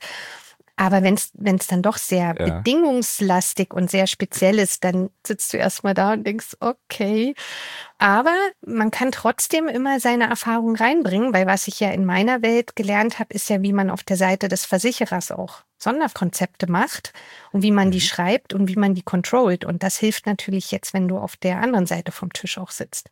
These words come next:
Speaker 2: Das heißt, es ist so ein bisschen Geben und Nehmen, ne?
Speaker 1: Genau,
Speaker 2: Du bringst
Speaker 1: richtig.
Speaker 2: was mit und lernst aber wieder fleißig neu.
Speaker 1: Genau. Und auch die Kommunikation mit vielen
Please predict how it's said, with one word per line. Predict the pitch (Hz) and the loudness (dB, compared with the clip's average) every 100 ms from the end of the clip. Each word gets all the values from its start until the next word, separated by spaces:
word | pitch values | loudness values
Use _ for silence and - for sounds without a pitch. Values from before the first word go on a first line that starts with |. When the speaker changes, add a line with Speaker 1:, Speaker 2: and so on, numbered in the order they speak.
| _ | _
Speaker 2:
Das | 101 - | -10 -4
heißt, | 104 - | -4 -2
es | 127 | -4
ist | |
so | - | 0
ein | 190 | 0
bisschen | - 220 | 0 2
Geben | 185 180 | 4 4
und | 180 160 | 4 4
Nehmen, | 156 87 | 2 2
ne? | 82 151 - | 0 -2 2
Speaker 1:
Genau, | 320 330 254 185 | 4 6 4 2
Speaker 2:
Du | 180 | 2
bringst | 240 | 2
Speaker 1:
richtig. | - 185 | 2 2
Speaker 2:
was | - - | 0 2
mit | 151 180 | 2 2
und | - 139 131 | -2 -2 0
lernst | 127 127 - | 2 2 2
aber | 127 123 | 2 2
wieder | 120 120 | 2 0
fleißig | - 110 117 117 | 2 0 0 0
neu. | 90 73 - | 0 0 0
Speaker 1:
Genau. | 254 226 175 175 190 - - | 2 4 2 -2 -8 -12 -4
Und | 196 185 180 - | 0 0 -2 -2
auch | 208 190 - | -2 -2 -4
die | 202 | -4
Kommunikation | - 214 208 202 190 185 - 226 277 262 | 0 4 6 4 2 0 2 2 4 2
mit | 202 - | 0 -2
vielen | 220 208 202 | 0 2 4